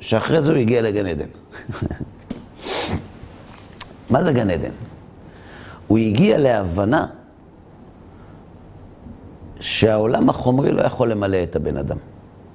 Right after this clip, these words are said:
והוא מתחיל לבקש רוחניות. רוחניות הוא רוצה לעצמו כדי להשפיע נחת רוח ליוצרו. לעצמו. כלומר, הוא רוכש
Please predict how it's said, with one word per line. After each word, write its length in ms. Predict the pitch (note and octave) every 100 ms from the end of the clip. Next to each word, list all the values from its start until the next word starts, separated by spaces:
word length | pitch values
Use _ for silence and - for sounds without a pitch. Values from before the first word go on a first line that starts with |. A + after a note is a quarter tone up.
| - D#2+
והוא 180 | F#2
מתחיל 360 | F2+ F2+ - D3
לבקש 460 | A2+ F#2+ A#2+ A2+ F#2
רוחניות. 800 | F2+ F2 F2 D2 F2+ F2 - - - - - - - - - - - - - - - - - - - -
רוחניות 640 | A2 - A#2+ C#3+ F3+ D#3+
הוא 80 | C#3
רוצה 280 | B2+ D#3
לעצמו 760 | D3 B2+ G#2+ - A#2+ E3+ A#3 B3+
כדי 200 | G3 F3
להשפיע 440 | E3 D3 - D#3+ D3+
נחת 280 | C#3+ C#3
רוח 240 | B2+ C3+ B2
ליוצרו. 420 | A#2+ G#2+ G#2 F#2 - - - - - - - -
לעצמו. 340 | - - G3+ - - - - - - - - - - - -
כלומר, 300 | B2 C#3 A3+
הוא 320 | G3+ F3+ C3+
רוכש 880 | A#2+ - - C#3+ G3 A#3+ - -